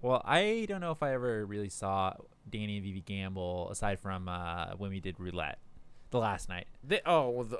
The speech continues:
Speaker 2: well, I mean, the first night, Danny was not okay.
Speaker 1: <laughs> Yeah, we showed up late, so he was, he was already passed out,
Speaker 2: No,
Speaker 1: right?
Speaker 2: he was
Speaker 1: Or he's drunk
Speaker 2: so,
Speaker 1: as
Speaker 2: so
Speaker 1: fuck.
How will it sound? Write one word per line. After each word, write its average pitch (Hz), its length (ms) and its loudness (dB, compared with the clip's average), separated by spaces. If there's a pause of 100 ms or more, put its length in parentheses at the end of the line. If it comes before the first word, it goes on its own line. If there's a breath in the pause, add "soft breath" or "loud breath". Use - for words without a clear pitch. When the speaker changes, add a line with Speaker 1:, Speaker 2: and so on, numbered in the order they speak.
(140)
Speaker 2:
well, 110 140 0
I 104 40 0
mean, 101 140 -2
the 95 60 -4
first - 260 -4
night, 90 140 -4
Danny 92 200 -2
was 85 140 -4
not 87 160 -2
okay. 76 300 -6 (160)
Speaker 1:
<laughs> - 160 12
Yeah, 123 260 10
we 117 80 2
showed - 160 2
up 82 100 -4
late, 85 200 -4
so 92 100 -6
he 101 160 -2
was, 92 160 -4
he - 140 -2
was 104 80 2
already 90 180 2
passed 90 240 -4
out, 165 140 4
Speaker 2:
No, 214 260 12
Speaker 1:
right? 196 80 6
Speaker 2:
he 226 100 2
was 226 160 8
Speaker 1:
Or 104 40 6
he's 98 200 2
drunk 101 200 2
Speaker 2:
so, - 60 0
Speaker 1:
as 143 120 -4
Speaker 2:
so 151 160 4
Speaker 1:
fuck. - 180 -6